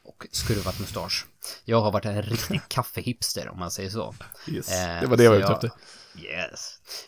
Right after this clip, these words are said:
Speaker 1: Men, men just det här med koffein <laughs> tror jag att folk underskattar, för jag vet att så många, eh, som säger liksom att de, de har ingen problem att dricka kaffe på kvällen. Ja, men jag tar en kvällskopp, jag har ingen problem att somna.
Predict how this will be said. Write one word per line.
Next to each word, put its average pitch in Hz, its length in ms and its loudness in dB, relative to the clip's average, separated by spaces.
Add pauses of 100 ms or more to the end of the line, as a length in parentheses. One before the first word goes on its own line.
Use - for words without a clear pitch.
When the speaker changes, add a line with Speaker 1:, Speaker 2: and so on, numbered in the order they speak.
Speaker 1:
Men, 117 380 4
men 113 120 6
just 110 160 2
det - 60 6
här 104 40 6
med 107 160 2
koffein 107 600 0 (200)
<laughs> - 240 -14
tror 107 180 -2
jag 95 40 -2
att - 100 -8
folk 95 280 -6
underskattar, 104 600 -4
för 98 100 -6
jag 98 140 -4
vet 110 160 -4
att - 60 -4
så 120 120 -2
många, 120 800 -2 (380)
eh, 90 480 -8 (600)
som 101 420 -4 (100)
säger 101 680 -2
liksom 90 260 -6
att 87 80 -4
de, 107 100 0
de 110 80 0
har 117 60 0
ingen 123 220 -2
problem 123 400 0
att 90 80 -4
dricka - 180 -8
kaffe - 360 -12
på - 80 -16
kvällen. 80 300 -10
Ja, 90 80 -4
men 143 100 0
jag 120 80 0
tar 120 100 0
en 110 60 0
kvällskopp, - 500 -12
jag 113 60 0
har 143 40 2
ingen 117 120 0
problem 87 280 -8
att 90 60 -8
somna. 82 400 -6